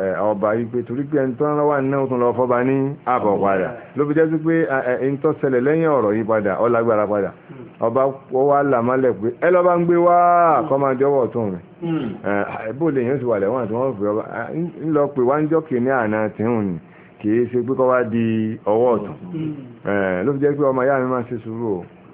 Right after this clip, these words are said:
Speaker 1: ẹ máa ní faradà. Eh, tí kìíní kan bá, tó bá fẹ́ ṣẹlẹ̀ tó rí pé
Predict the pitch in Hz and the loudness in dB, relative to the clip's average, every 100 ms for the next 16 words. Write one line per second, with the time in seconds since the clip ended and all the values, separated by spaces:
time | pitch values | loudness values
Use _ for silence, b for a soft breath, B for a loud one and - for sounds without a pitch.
0 | - - 98 107 104 117 104 92 87 80 | -20 -10 -6 -4 -2 -4 -4 -4 -4 -6
1 | 73 - - - 101 90 92 131 131 139 | -12 -20 -20 -20 -8 -6 -6 -8 -6 -6
2 | 143 120 120 120 113 113 110 123 120 120 | -4 -2 0 0 -2 -4 -4 -2 0 -2
3 | 113 113 98 90 117 113 117 131 | -2 -4 -6 -6 -6 -6 -6 -6